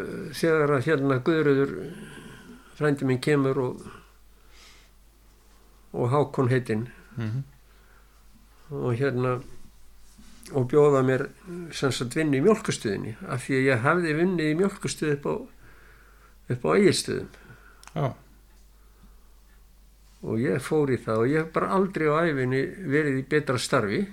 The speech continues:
Speaker 1: bæði hvað launa snerti og bara stuttur vinnutími og vel borgað og ég veit ekki hvað og hvað.
Speaker 2: Já.
Speaker 1: En það var eitt, það var eitt ljóður.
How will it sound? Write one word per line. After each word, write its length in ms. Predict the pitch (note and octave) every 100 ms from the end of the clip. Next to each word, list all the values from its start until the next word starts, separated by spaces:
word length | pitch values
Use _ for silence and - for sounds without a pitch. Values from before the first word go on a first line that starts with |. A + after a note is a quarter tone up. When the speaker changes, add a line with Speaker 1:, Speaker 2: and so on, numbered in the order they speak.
| - - - - - - - - - - - - -
Speaker 1:
bæði 320 | D#3 E3+ D3+ C#3+
hvað 320 | - C#3 C3+
launa 400 | C#3+ C#3 C3+ C3+ - E3+ F3
snerti 680 | D#3+ - C#3 B2+ - - E3
og 220 | E3+ C#3+ D3
bara 300 | C#3 C#3 - - - - - -
stuttur 460 | - F3 D3+ D#3
vinnutími 720 | D3 D#3 C#3+ C3+ D#3 D3 D3 D3
og 220 | D3 C#3
vel 160 | D3+ D#3
borgað 720 | D3 C#3+ C#3+ - C#3+ C#3+ C#3
og 100 | C#3
ég 140 | D3
veit 80 | D3
ekki 140 | C#3+ -
hvað 220 | C#3+ A#2+
og 80 | -
hvað. 180 | A2+ - - - - - - - -
Speaker 2:
Já. 200 | - -
Speaker 1:
En 180 | F#2+ A#2
það 160 | C3 C#3+
var 80 | D#3
eitt, 300 | G3 G3+ -
það 280 | G#3 D#3+ D3+
var 80 | D#3+
eitt 160 | F#3 F3+
ljóður. 540 | F3+ E3+ C#3 F3